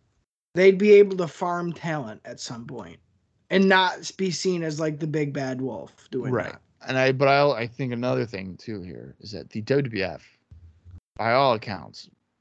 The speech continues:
Speaker 2: compared to W C W, is certainly not cool.
Speaker 1: Right.
Speaker 2: E C W has that rebel cool vibe.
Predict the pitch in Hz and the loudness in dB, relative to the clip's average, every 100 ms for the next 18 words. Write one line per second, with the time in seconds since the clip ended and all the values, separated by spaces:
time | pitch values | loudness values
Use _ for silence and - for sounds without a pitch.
0 | _ _ _ _ _ _ - 139 120 151 | _ _ _ _ _ _ -12 -10 0 4
1 | 151 135 127 113 104 110 87 76 107 110 | 4 2 0 0 -4 -8 -8 -10 -12 -10
2 | - - - 160 117 120 110 101 - - | -8 -8 -4 -4 -4 -6 -4 -6 -8 -12
3 | 95 52 - _ _ _ _ _ _ _ | -12 -12 -18 _ _ _ _ _ _ _
4 | _ _ _ _ _ _ _ - 151 202 | _ _ _ _ _ _ _ 0 4 6
5 | 160 - - - _ _ _ _ _ _ | 4 -2 -16 -20 _ _ _ _ _ _
6 | _ - 160 170 170 143 156 156 104 82 | _ -4 0 2 2 4 6 6 0 -8
7 | 90 107 _ - 117 110 117 107 113 127 | -14 -16 _ -8 -6 -4 -4 -4 -4 -2
8 | 127 120 104 101 - - 131 117 101 92 | -2 -2 -6 -8 -14 -6 -2 -2 -4 -6
9 | 160 143 - | -6 -8 -12